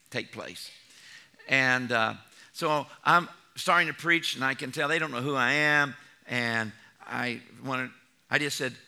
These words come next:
and I'd had this dream as a kid, uh, that I was assassinated. And, and I'm, I'm, we're down in this federal building, and there's a pavilion, and there's big two-story buildings, and all the way coming each way. And I've got a big spotlight on me. And I felt like I had a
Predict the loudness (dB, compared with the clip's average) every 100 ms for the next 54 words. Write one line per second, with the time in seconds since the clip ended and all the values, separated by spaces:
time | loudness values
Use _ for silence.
0 | _ _ _ _ 0 2 4 2 0 -4
1 | -4 -2 0 0 -4 -4 -6 -4 -2 0
2 | -2 -6 -10 -4 0 2 2 0 -6 -4
3 | -2 -2 -6 -6 -8 -10 -10 -6 -6 -6
4 | -12 -20 _ -8 -4 -2 0 0 -2 -2
5 | 0 2 0 0 -4 -2 0 0 -2 0
6 | 0 0 -2 -2 -4 -6 -10 -12 -16 -20
7 | _ -10 -6 -2 -2 -2 -4 -2 -6 -6
8 | -4 -4 -4 -8 -8 -8 -6 -2 -2 0
9 | -2 -4 -10 -6 -2 0 -2 -4 -6 -6
10 | -8 -6 -6 -4 0 0 0 -8 -20 -18
11 | -2 0 2 0 0 -2 -4 -6 0 2
12 | 2 0 0 0 0 -4 -4 0 2 2
13 | 0 0 0 0 0